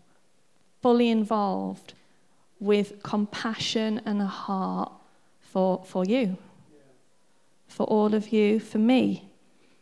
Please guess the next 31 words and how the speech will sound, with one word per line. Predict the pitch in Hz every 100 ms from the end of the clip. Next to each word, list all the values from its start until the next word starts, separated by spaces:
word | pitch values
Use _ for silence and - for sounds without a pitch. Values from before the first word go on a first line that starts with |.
| _ _ _ -
And | 247 240 - - - _ _ _ _ _ _ _ _ -
wouldn't | 240 320 339 330
it | - - _ _ _ _ _ _ _ -
be | 269
different | 247 277 - - 180 180 220 - _ _ _ _ -
in | 208
any | - 233 233
hard | 240 220 214
situation | - - - 220 214 -
we | 220
go | 214 214 214
through | 208 175 185 190 - - -
if | - 208
in | 214
the | 214
next | 214 214 - -
room | 214 190 185
we | 185
could | -
actually | 202 180 - - 196
hear | 180 208 180
Jesus | 170 202 196 175 175
praying | - - 196 185 175
for | -
us? | 165 175 - - - - _ _ - _ _ _ _ _ _ _ _ _
Wouldn't | 240 254 247
it? | 240 - - - -
<laughs> | - - - 220 - - - -
You | 208 277 247
would | 262
be | - 214 202